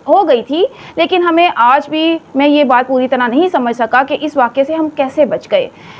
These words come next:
मैंने खुदा की मौज-, मौजूदगी और मौजे का सही तजुर्बा किया और जब मैंने दिल ही दिल में अपनी ज़िंदगी को अलविदा कह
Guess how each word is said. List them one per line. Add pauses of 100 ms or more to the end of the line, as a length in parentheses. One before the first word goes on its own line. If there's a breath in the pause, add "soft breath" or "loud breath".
(100)
मैंने
खुदा
की
मौज-,
मौजूदगी
और
मौजे
का
सही
तजुर्बा
किया
और
जब
मैंने
दिल
ही
दिल
में
अपनी
ज़िंदगी
को
अलविदा
कह